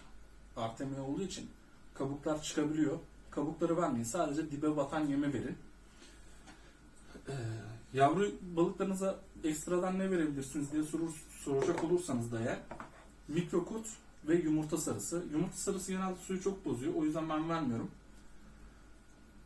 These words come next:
Bunları veriyorum. Sadece bunlarla besliyorum. Arada bir, e, dana yüreğim var. Dolapta onun da videosunu yapacağım. Dana yüreği, karides vesaire bunlardan da bahsedeceğim nasıl verildiğini.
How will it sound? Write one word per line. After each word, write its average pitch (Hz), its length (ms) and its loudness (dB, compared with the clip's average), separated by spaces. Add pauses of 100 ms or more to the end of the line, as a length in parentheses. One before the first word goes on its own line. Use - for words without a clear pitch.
(160)
Bunları 170 400 6
veriyorum. 131 300 4
Sadece 147 460 0
bunlarla 151 420 2
besliyorum. 107 440 -4 (1040)
Arada 151 380 4
bir, 170 160 6 (760)
e, 107 360 -2 (120)
dana 127 180 4
yüreğim 147 440 6
var. 277 160 0 (880)
Dolapta 127 340 2
onun 131 380 0
da 113 140 -2
videosunu 110 400 -6
yapacağım. 120 540 -6
Dana 120 200 2
yüreği, 113 240 0
karides 117 540 -2 (760)
vesaire 113 360 -2
bunlardan 117 460 2
da 107 100 -2
bahsedeceğim 104 480 -6
nasıl 104 240 -8
verildiğini. 107 400 -4